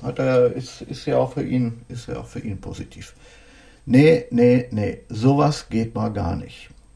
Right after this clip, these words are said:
ne? Also, entschuldigt, Leute, aber das muss ich jetzt einfach mal loswerden hier in den, in, in so einem kurzen Extra.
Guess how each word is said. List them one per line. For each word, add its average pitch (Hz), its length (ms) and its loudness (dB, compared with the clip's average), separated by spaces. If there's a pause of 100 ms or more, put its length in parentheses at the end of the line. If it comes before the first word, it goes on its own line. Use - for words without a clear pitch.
(160)
ne? 87 340 -8
Also, 98 400 -4 (400)
entschuldigt, 127 580 2
Leute, 113 380 -2 (1040)
aber 143 180 6
das 151 240 4
muss 170 220 0
ich 170 120 -2
jetzt - 280 2
einfach 151 320 4
mal 143 180 6
loswerden 165 580 4
hier 160 300 4
in 147 140 2
den, 143 460 2
in, 135 300 2
in 131 220 0
so 135 80 0
einem 131 100 0
kurzen 139 400 -2
Extra. 165 640 -4